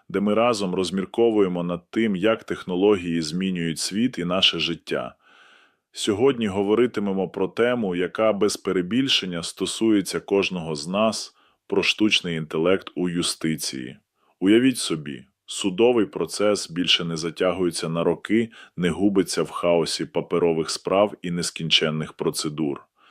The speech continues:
Алгоритми штучного інтелекту вже сьогодні допомагають аналізувати докази, перевіряти достовірність показів і навіть прогнозувати можливі наслідки рішень.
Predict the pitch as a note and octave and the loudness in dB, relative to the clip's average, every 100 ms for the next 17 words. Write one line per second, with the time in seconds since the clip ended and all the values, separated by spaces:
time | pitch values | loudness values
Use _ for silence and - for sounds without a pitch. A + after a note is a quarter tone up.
0 | - - - E2 D#2 F#2+ A2+ A#2 F2 - | -20 -20 -4 -4 0 4 4 2 -2 0
1 | G2+ F#2 - D#2+ D#2 D#2+ E2+ F2+ A2+ - | 0 -2 -4 -6 -8 -6 -2 0 0 -2
2 | D#2+ D2+ E2+ D#2+ F2 D#2+ G2 F#2+ E2+ D#2 | -8 -2 -2 0 -2 4 4 4 -2 -4
3 | E2 E2 D#2 F#2+ G2 E2+ E2 D#2+ D#2 D#2+ | -4 -4 -2 2 2 2 -2 -4 -4 -2
4 | E2 E2+ E2+ D2 D2+ A2 A2 G2+ F#2 F#2+ | -2 -2 -4 -2 4 4 4 -2 2 2
5 | F#2 - - _ - E2 D#2+ E2+ F2 E2 | 0 -16 -20 _ -4 -2 0 4 2 2
6 | D#2+ D#2+ - E2 E2 D#2+ D#2 - - G2+ | -4 -4 -4 -2 -2 -2 -4 -8 2 2
7 | F2+ E2 E2 D#2+ - - _ E2 F#2 G2+ | 4 -2 -2 -4 -16 -20 _ -2 2 4
8 | F#2+ - F2 F2 D#2 E2 F2+ G2 F2+ E2 | 2 0 -2 -2 -2 2 2 2 0 -2
9 | D#2+ E2+ E2+ D#2+ D#2 D#2+ - D2+ - E2 | -2 0 0 -2 -6 -6 -8 -12 -10 -10
10 | D2+ C#2+ - C#2+ | -4 0 0 -2